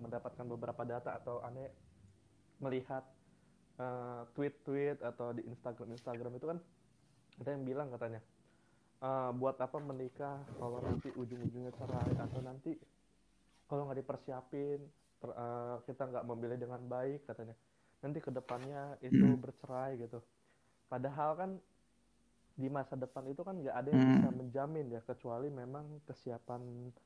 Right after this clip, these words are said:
Speaker 1: kita dalam menerima itu. Nah, menurut sudut pandang ente nih, yang
Speaker 2: Hmm.
Speaker 1: ketika berkeluarga,
Speaker 2: Hmm.
Speaker 1: eh, ente baru memulai usaha, ente, eh,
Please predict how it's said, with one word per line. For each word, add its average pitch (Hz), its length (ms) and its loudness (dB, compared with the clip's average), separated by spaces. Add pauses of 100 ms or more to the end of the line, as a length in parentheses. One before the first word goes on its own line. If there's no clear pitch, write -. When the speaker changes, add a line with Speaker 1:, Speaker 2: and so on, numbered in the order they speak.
(320)
Speaker 1:
kita 131 320 0
dalam 127 320 0
menerima 123 480 -2
itu. 135 160 -2
Nah, 120 160 -2 (960)
menurut 131 280 -2 (440)
sudut 135 240 0
pandang 131 320 -2
ente 151 320 -2
nih, 139 160 -2 (320)
yang 120 480 2 (340)
Speaker 2:
Hmm. 127 380 12
Speaker 1:
ketika 123 480 -2 (240)
berkeluarga, 123 960 -2 (580)
Speaker 2:
Hmm. 127 220 12
Speaker 1:
eh, 117 480 -6
ente 120 160 -4
baru 120 240 0
memulai 117 400 -4
usaha, 147 720 -4 (1040)
ente, 120 360 -4 (760)
eh, 117 340 -8